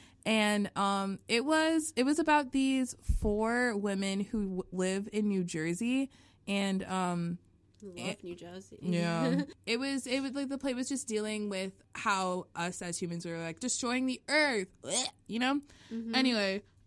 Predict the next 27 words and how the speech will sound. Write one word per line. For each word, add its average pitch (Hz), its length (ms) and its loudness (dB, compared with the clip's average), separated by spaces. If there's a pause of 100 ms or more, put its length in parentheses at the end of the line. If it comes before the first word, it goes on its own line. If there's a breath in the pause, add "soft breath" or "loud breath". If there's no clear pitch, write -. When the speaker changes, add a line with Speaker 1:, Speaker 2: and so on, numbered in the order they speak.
Speaker 1:
and 233 220 2
so 254 400 4 (1000)
there's 220 300 6
this 247 280 2
one 180 360 2
character, 160 720 -4 (340 soft breath)
and 175 380 0
she's 214 300 0
black, 170 400 0
and 185 100 0
her 202 80 2
name 185 160 0
is 185 120 -4
Renee. 170 500 0 (580 soft breath)
And 285 260 6 (180)
it 294 80 8
was 320 140 6
interesting 285 460 0
'cause, 240 200 -2
like, 233 200 0 (280 loud breath)
through 254 140 4
the 311 120 2
play, - 320 -6
it 285 80 4
was 302 100 4
only, 381 180 0
like, 330 140 -4